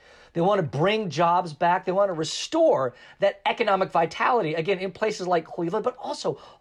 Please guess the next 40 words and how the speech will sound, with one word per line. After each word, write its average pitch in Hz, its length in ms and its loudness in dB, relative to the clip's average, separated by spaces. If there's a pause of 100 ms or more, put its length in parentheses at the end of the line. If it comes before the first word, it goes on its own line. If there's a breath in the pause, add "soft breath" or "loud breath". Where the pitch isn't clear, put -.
(120)
all 254 240 4
of 220 60 0
these 165 180 -6
small 190 400 -2
towns. 202 300 -4
They 170 80 -4
come 254 320 -2
in 269 360 0 (560 loud breath)
and 202 200 0
purchase 285 460 -8
these 170 220 -4
really 233 340 -6
economic 180 580 -4
crown 175 400 -2
jewels, 180 260 -2
these, 135 160 -8
these 143 180 -10
steel 214 380 -4
plants, 196 380 -4
these, 120 140 -12 (200 loud breath)
these 139 160 -8
manufacturing 190 720 -2
plants, 180 360 -6
and 151 100 -12
say, 233 460 0 (300 loud breath)
"We're 139 120 -6
gonna 165 180 -2
bring 165 220 0
the 185 80 -2
jobs 170 400 -2
back. - 240 -14
We're 180 120 -2
gonna 240 240 2
bring 202 280 -2
these 190 300 -6
economic 175 480 -2
lifebloods 123 560 -4 (340 loud breath)
back 165 380 -2
to 160 160 -8
life." 175 500 -4